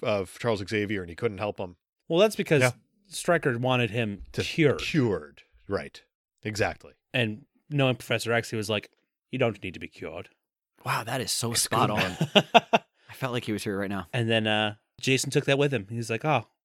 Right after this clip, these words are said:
Speaker 2: Professor X told me I don't need to be cured. This is who I am. You can accept me as I am." He resents his parents, starts giving him visions, and then he, uh,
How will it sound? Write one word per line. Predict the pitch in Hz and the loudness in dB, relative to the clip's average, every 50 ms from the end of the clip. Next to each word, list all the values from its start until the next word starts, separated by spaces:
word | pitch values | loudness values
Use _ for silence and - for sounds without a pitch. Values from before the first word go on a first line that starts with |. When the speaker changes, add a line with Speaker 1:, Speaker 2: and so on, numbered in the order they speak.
| _ _ _ _ _ | _ _ _ _ _
Speaker 2:
Professor | - - 165 147 139 139 | -6 -4 -4 -4 -2 -4
X | 147 143 | -6 -6
told | - - 117 | -6 -10 -8
me | 110 104 | -8 -6
I | 113 | -6
don't | 117 120 | -6 -6
need | 127 127 | -6 -8
to | 117 | -8
be | 107 98 | -10 -12
cured. | - - 98 92 92 - _ _ _ | -10 -8 -8 -8 -8 -12 _ _ _
This | - 120 - 127 | -14 -12 -10 -10
is | 120 | -12
who | - 123 120 | -8 -6 -6
I | 104 104 | -4 -4
am. | 110 113 110 104 104 _ - | -4 -6 -6 -8 -10 _ -12
You | 127 | -8
can | - 131 | -6 -6
accept | 120 - - 107 110 | -6 -6 -8 -8 -6
me | 117 | -6
as | 113 113 | -6 -4
I | 120 | -4
am." | 139 131 123 - - - - | -4 -4 -6 -8 -14 -20 -4
He | - 220 | 6 8
resents | 196 175 151 202 196 - - | 8 10 10 8 8 8 2
his | - | -6
parents, | - - 123 117 120 127 - - - - _ _ _ _ _ _ _ | -4 0 2 2 2 2 -2 -6 -12 -16 _ _ _ _ _ _ _
starts | - - 147 135 123 | -4 -2 -2 -2 0
giving | 120 127 117 117 | 0 -2 0 0
him | 117 107 101 | -2 -2 -2
visions, | 101 95 92 104 107 107 - - - - | -4 -4 -4 -4 -6 -8 -10 -12 -16 -12
and | 117 117 117 120 | -10 -6 -4 -4
then | 120 123 | -2 -2
he, | 131 131 131 131 | -2 -2 -2 -2
uh, | 127 127 127 127 131 | -2 -2 -2 -4 -4